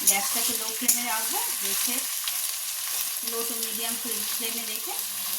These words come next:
মাংসটা আজকে এতেই করবো। চলো তাহলে করে নিই। রান্না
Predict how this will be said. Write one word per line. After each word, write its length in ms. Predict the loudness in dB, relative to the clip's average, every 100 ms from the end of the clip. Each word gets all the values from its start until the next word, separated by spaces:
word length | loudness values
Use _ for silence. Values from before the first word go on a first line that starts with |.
| 0
মাংসটা 360 | 0 0 0 -2
আজকে 200 | 0 0
এতেই 240 | 0 -2 0
করবো। 260 | 0 0 2 2 4 4 4 0 2 4 4 4 4 4 2 4 4 4 4
চলো 220 | 2 0 2
তাহলে 140 | 2 2 4
করে 200 | 4 4
নিই। 180 | 4 2 0 -2 2
রান্না 400 | 4 8 8 6